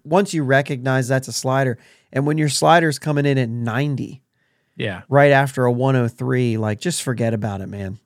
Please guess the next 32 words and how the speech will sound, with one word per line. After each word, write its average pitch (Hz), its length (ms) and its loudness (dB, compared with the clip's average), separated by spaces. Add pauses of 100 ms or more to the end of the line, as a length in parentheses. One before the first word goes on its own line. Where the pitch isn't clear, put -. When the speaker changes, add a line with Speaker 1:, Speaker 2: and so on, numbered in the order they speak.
(120)
Speaker 2:
Yeah. - 320 -16
Speaker 1:
Just - 160 -8
forget 113 320 -4
about 92 280 -8
it. 101 80 -16 (500)
Speaker 2:
That, 110 100 -8
that 104 220 -4
guy's 90 240 -10
a 90 60 -12
dude. 90 420 -8 (280)
<laughs> 131 120 -2 (720)
Speaker 1:
Yeah, 139 180 2
he's 127 160 0
really, 127 260 2
really 110 360 0
good. 113 300 -8
Speaker 2:
He's 120 200 -12
good. 92 360 -16 (880)
Speaker 1:
But 180 380 4
moving 202 420 4
on 185 200 4
to 160 40 4
Hayes, 147 520 4
uh, 143 260 6
first 202 400 2
thing, 156 180 4
let's 156 240 2
start 156 340 2
this 147 160 -2
conversation 127 720 0
off 113 320 0
with 113 480 0